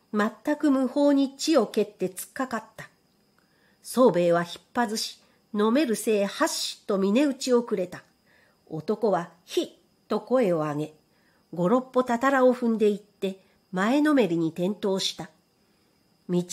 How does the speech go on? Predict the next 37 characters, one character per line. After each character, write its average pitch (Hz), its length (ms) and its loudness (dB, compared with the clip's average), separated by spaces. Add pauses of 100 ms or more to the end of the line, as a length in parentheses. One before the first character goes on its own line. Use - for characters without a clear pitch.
の 302 240 4
上 294 140 4
に 196 160 2
溜 190 120 -4
ま 202 120 0
っ 214 140 -8
て 208 100 -2
い 202 120 -2
た 202 200 2
雨 214 180 0
水 175 240 -2
が 170 200 -4 (220)
さ - 260 -10
っ 277 40 -14 (240)
と 262 100 0
飛 247 160 -4
沫 240 160 2 (160)
を 233 100 4
上 214 180 2
げ 196 120 -4
た。 165 180 -18 (1200)
「待 294 260 2
っ - 20 -14
て 277 120 2
く 262 100 -2
だ 214 120 -2
さ 220 100 -8
い。 - 120 -18 (460)
待 359 220 2
っ - 20 -16
て 381 120 -4
く 370 80 0
だ 311 120 0
さ 302 160 -2
い。」 294 80 -6 (1300)
男 214 500 -2
は 156 220 -8